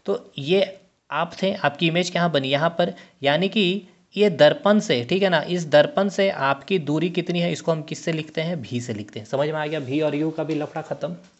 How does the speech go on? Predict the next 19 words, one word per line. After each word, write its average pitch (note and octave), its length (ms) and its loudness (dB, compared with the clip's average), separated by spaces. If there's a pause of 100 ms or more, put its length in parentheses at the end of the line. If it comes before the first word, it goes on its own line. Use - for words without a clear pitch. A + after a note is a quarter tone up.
चलिए G#2 280 -6 (1700)
अब E3+ 160 2
आइए, G#2+ 280 0 (100)
ये D#3 160 -2
आपका D#3+ 260 -2
यहाँ E3 260 -2
इतना E3+ 240 -6
क्लियर E3+ 280 0
हो F3 100 -4
गया। B2+ 140 -4 (100)
अब C#3 160 -4
आइएगा C3+ 300 -4
कुछ B2+ 260 -8
चीज़ों A#2 260 -6
पे B2 120 -12
ध्यान A#2 300 -8
दीजिएगा। A#2 400 -6 (640)
देखिए B2 320 -8 (840)
एम G3 260 0